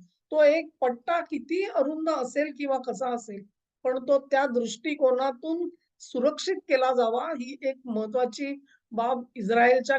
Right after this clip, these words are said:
गणितांमध्ये असू शकते आणि त्याला अमेरिका फारसा विरोध करेल असं आजच्या घडीला दिसत नाही. ज्या वेळेला इस्रायलनी, अ, इस्रायलवरती असा हल्ला इराणनी केला एक ऑक्टोबरला,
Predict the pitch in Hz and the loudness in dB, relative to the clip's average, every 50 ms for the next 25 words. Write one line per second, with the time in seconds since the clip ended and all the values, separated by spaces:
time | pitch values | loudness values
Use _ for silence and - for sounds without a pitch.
0 | 233 208 214 214 220 233 - 247 247 240 233 240 240 247 233 202 - - - - | 0 -2 -4 -4 -4 -4 -4 -4 -2 -2 0 2 2 2 2 0 -2 -8 -8 -8
1 | - 247 254 _ - 254 269 294 - - 254 240 233 247 240 - 240 220 214 240 | -8 -8 -6 _ 0 2 2 0 0 -4 -4 -2 -2 -2 -4 -4 -4 -2 0 0
2 | 269 247 196 175 175 - - - - _ _ - 233 226 240 294 311 294 285 233 | 0 0 -2 -6 -10 -12 -16 -20 -20 _ _ -8 -2 2 4 4 6 4 2 0
3 | - 247 233 254 269 - _ - - 214 214 214 208 277 269 254 220 208 214 220 | 0 -2 -2 -2 -2 -6 _ -12 -8 -6 -6 -4 -4 -2 -2 0 0 0 0 2
4 | 262 311 320 302 - - - 240 240 262 269 285 - - - 208 208 254 254 - | 4 4 2 2 0 -2 0 2 4 4 4 2 0 -4 -12 -12 -8 -8 -8 -8
5 | - 214 180 - - 254 240 226 220 214 220 214 226 233 247 247 - _ _ _ | -8 -10 -12 -6 -2 -2 -2 0 0 -2 -2 0 0 -2 -2 -4 -10 _ _ _
6 | _ _ - 190 214 208 247 262 247 254 - 240 190 180 185 175 180 180 - - | _ _ -10 -8 -4 0 2 2 2 0 -2 -6 -4 -4 -4 -6 -8 -12 -14 -20
7 | _ _ _ - 185 202 220 240 277 285 294 302 302 311 311 311 330 349 359 370 | _ _ _ -6 -4 -2 0 2 2 4 4 4 4 4 4 4 4 2 2 0
8 | - _ _ _ _ _ _ _ _ _ _ _ _ _ _ - - _ 277 233 | -6 _ _ _ _ _ _ _ _ _ _ _ _ _ _ -20 -18 _ -8 -4
9 | 208 214 220 226 247 262 277 302 311 320 330 359 370 359 - _ _ _ _ _ | 0 2 4 6 6 6 6 4 2 0 -2 -2 -4 -6 -8 _ _ _ _ _
10 | - 269 240 240 240 233 226 240 247 254 196 202 226 247 277 311 311 311 320 320 | -2 2 4 4 6 4 4 2 0 -2 0 2 4 4 4 4 4 4 2 0
11 | 302 320 320 302 294 - 339 285 - 262 240 240 262 285 294 285 254 233 240 262 | 0 0 -2 -2 0 -2 -4 -4 -2 -2 -2 -2 -2 -2 0 0 0 0 0 -2
12 | - - 247 240 247 277 277 285 294 294 285 - - 262 277 302 285 247 226 226 | -4 -4 -2 0 2 2 2 0 0 -2 -2 0 2 2 4 4 2 0 0 2
13 | 240 247 240 254 240 - _ - 233 220 233 220 214 202 202 | 0 0 2 0 -4 -4 _ -4 -2 0 -2 -2 -2 -4 -6